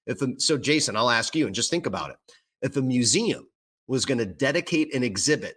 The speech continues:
to your life to date, what three items would you want on display for people to learn about you? So that you, if you tee that question up to a team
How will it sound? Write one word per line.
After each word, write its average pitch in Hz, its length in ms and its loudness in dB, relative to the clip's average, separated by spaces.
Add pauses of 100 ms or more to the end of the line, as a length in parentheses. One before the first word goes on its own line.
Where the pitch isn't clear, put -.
(140)
to 117 120 -6
your 139 320 2
life 160 440 -2
to 131 120 -6
date, - 540 -4 (560)
what 127 440 0
three 151 720 -2
items 113 560 0
would 104 240 -4
you 131 240 0
want 110 360 0 (120)
on 101 280 -2
display 135 680 0
for 101 220 -6
people 101 640 -10
to 113 120 -4
learn 113 360 0
about 80 380 -6
you? 71 240 -18 (280)
So 143 220 2
that 127 320 0 (100)
you, 123 220 -4 (100)
if - 160 -6
you 185 160 -4
tee 202 260 -2
that 170 240 -2
question 143 420 0
up 175 300 0 (180)
to 147 140 2
a 143 40 0
team 196 440 0